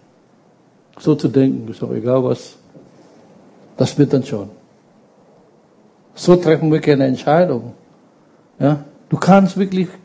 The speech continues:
Gott hören. Ja? Jeder von uns hat irgendwann im Leben kleine, große Entscheidungen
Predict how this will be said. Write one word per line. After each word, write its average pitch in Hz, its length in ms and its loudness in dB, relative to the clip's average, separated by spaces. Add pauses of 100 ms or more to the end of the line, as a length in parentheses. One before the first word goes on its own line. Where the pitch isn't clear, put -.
(140)
Gott 175 420 -2
hören. 135 400 2 (1500)
Ja? 139 220 2 (1700)
Jeder 262 280 6
von 233 140 6
uns 233 300 4
hat 208 220 4 (160)
irgendwann 196 580 4 (580)
im 147 160 0
Leben 143 580 2 (360)
kleine, 185 560 4
große 160 420 -2
Entscheidungen 160 760 2